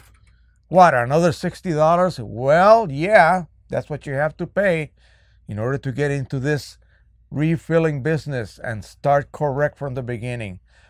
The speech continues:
The best way is to start with a virgin, empty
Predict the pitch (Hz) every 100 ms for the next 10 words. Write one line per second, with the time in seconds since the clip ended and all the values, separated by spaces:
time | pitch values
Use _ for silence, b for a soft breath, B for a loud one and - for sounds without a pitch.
0 | b - 101 101 156 170 - 156 165 156
1 | 120 - 123 - 139 135 135 117 104 101
2 | 98 113 170 185 143 175 170 - b b
3 | b 160 170 - 165 156